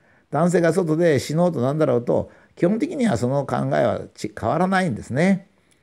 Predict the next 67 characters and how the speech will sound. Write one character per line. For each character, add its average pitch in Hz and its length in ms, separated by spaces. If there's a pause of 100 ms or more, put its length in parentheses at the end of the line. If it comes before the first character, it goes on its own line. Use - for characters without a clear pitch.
(300)
夫 208 220
婦 165 120
一 139 100
体 185 260
で 180 80
あ 180 100
る 165 80
と 143 140
い 131 80
う 123 100
日 127 100
本 143 280
の 147 60
思 139 40
想 123 380
は 117 80
と 143 120
っ - 20
て - 180
も 220 140
大 185 200
切 170 160
じ 175 80
ゃ 165 60
な 165 100
い 147 60
か 131 100
と 104 80
思 113 120
う - 20
ん 104 40
で 92 80
す - 100
よ。 - 140 (380)
財 131 240
産 117 200
に 101 120
つ 123 140
い 107 100
て 139 100
も 110 100
仕 117 100
事 110 220
に 107 120
つ - 120
い 87 80
て 90 100
も。 76 200 (400)
役 143 300
割 220 220
分 202 300
担 185 260
を 202 120
す - 160
る 139 120
け 127 120
ど 139 100
も、 165 120
夫 123 220
婦 120 80
は 117 100
一 92 80
体 87 240
で - 80
あ - 80
る - 80
と。 - 120